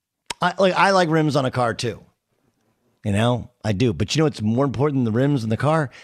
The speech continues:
The actual car. <laughs> You know? Like, "Yo, man, check 'em out, check 'em out rims. Twenty-twos. Twenty-twos.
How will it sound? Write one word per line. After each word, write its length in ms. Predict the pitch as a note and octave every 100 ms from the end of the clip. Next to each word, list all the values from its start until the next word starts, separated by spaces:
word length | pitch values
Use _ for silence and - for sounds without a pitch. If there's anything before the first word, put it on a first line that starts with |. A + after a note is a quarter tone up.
| _
The 140 | - -
actual 460 | A2+ - A#2+ G#2+
car. 420 | F#2+ - - - - _ _
<laughs> 40 | - - - - B5+ C6+ _ _ _ _ - - - - - - - _
You 100 | B2
know? 380 | C3+ D#3+ E3 A2 - _ _ _ _ _ _ _
Like, 140 | - F2+
"Yo, 160 | A#2+
man, 220 | A2 A2+
check 180 | A#2 B2
'em 80 | C3
out, 200 | B2+ A#2
check 140 | A#2+
'em 80 | A#2+
out 140 | C3+ B2
rims. 580 | D#3 D#3+ G2 - - - _ _ _ _ -
Twenty-twos. 1800 | - D#3 C#3 - C4 E4+ F#4 F#4 F4+ F4 D#4+ D4 G3+ C3 G#2 E2 - - _ -
Twenty-twos. 1500 | D#3 G#3+ - - D4 E4+ F4+ F4+ E4+ D4 A3+ C3 F#2 -